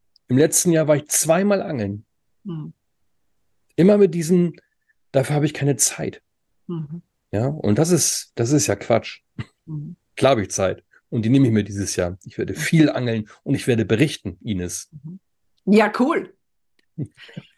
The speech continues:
Speaker 2: Bah, ich habe mich so <clears throat> berührt gefühlt, wie du das erzählt hast, weil in mir gibt's natürlich auch Projekte, die ich möchte, machen möchte und die mir auch wichtig sind. Äh, viel mehr noch offline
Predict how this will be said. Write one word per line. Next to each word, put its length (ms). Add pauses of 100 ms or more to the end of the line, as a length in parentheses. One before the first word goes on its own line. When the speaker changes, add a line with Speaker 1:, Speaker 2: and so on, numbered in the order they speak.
(840)
Speaker 2:
Bah, 180
ich 140
habe 140
mich 200
so 440 (1200)
<clears throat> 0
berührt 760
gefühlt, 440
wie 100
du 120
das 200
erzählt 460
hast, 260
weil 180
in 480 (200)
mir 680
gibt's 380
natürlich 480
auch 340
Projekte, 560
die 220
ich 180
möchte, 560
machen 360
möchte 500
und 160
die 80
mir 160
auch 120
wichtig 380
sind. 400 (1160)
Äh, 420
viel 340
mehr 200
noch 200
offline 680